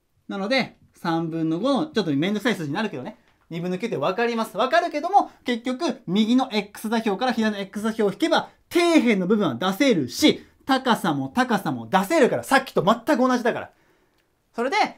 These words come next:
面積それぞれ出せば、それで何対何で整理していくと同じになります、ちゃんと。七対三に。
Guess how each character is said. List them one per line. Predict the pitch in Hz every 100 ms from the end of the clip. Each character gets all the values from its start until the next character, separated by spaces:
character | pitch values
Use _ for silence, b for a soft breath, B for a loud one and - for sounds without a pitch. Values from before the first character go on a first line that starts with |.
| -
面 | 226 240
積 | 208 175
そ | - 214
れ |
ぞ | 196
れ | 170
出 | 127 247 302
せ | 214
ば、 | 240 208 -
そ | 254
れ | 311
で | 247
何 | 165 226 233
対 | 233 226
何 | 196 190
で | 156
整 | 240 220
理 | 175
し | -
て |
い | 185
く | -
と | 180
同 | 240
じ | 254
に | 240
な | 202
り |
ま | 160
す、 | -
ち |
ゃ | 127
ん |
と。 | 117 -
七 | 143 143 151
対 | 131
三 | -
に。 | 104